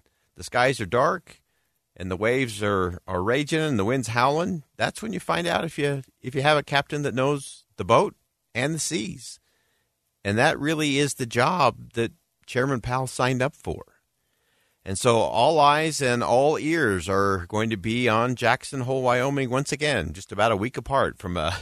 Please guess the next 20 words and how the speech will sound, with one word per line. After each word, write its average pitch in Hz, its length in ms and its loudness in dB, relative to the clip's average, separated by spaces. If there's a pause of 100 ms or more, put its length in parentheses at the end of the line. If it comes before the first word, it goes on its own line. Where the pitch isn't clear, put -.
(160)
an 92 100 -8
interesting 117 440 -2
election, 117 520 0 (600)
uh, 85 400 2
to 98 480 0
a 90 100 -4
very 120 520 2
interesting 117 460 -4
speech - 600 -4
that 82 140 -12
Jerome 95 420 -2
Powell 113 400 2
will 90 140 -4
be 104 160 -2
giving, 101 540 -2 (480)
and 87 520 -2
will 95 160 0
really 107 260 0
be 117 140 -2
forecasting 95 1120 -2